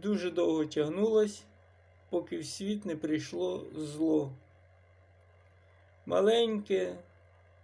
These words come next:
зло зіпсувало великий ідеальний світ. Навзамін був створений новий світ, менш досконалий, менш ідеальний.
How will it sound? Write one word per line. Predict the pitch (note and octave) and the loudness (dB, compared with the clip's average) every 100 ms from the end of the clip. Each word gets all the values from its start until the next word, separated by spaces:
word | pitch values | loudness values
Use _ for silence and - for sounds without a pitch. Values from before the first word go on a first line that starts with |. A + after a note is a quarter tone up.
| _ _ - - | _ _ -20 -18
зло | D#3 D#3+ E3+ G3 A3+ A3+ A3 - - | -10 -8 0 6 6 4 -2 -12 -16
зіпсувало | D#3+ E3 D#3+ - F3 F3+ E3+ E3 | -8 -8 -8 -4 0 2 2 2
великий | D#3 E3 G3+ G3+ - | 0 0 0 -2 -8
ідеальний | F3+ - D3+ D#3 D#3+ E3 D#3+ D#3 | -10 -10 -2 2 2 0 -4 -6
світ. | C3 - C#3+ C#3 C3 - - - _ - - - _ - - - - - - - - - - - - _ - - - - - _ - | -8 -12 -8 -8 -8 -12 -20 -20 _ -20 -20 -20 _ -20 -20 -20 -20 -20 -20 -20 -20 -20 -20 -20 -20 _ -20 -20 -20 -20 -20 _ -10
Навзамін | E3 F3+ E3 G#3 A3+ A#3+ G3+ | -2 -2 2 2 2 0 -2
був | G3+ G#3+ G3+ G3 F#3+ - - - | 0 2 4 4 4 -4 -12 -20
створений | - - F#3 G3 G3 F#3+ F#3 | -16 -12 0 4 4 4 -2
новий | F#3+ G#3+ G3+ G3 | 2 4 4 0
світ, | - - F#3+ F#3 - - - - _ - - | -4 -8 -10 -12 -16 -20 -20 -20 _ -20 -6
менш | E3 F#3 E3 | 0 0 0
досконалий, | D#3 E3 D#3 - D#3+ E3 F#3+ F#3 F#3 F3 | -4 -4 -4 -2 -2 2 2 2 0 -4
менш | E3 F3 F3+ - | -4 -4 -4 -8
ідеальний. | E3+ D#3+ D#3 D3+ D3 C#3+ C#3+ C#3+ | -10 -2 2 4 4 0 -4 -6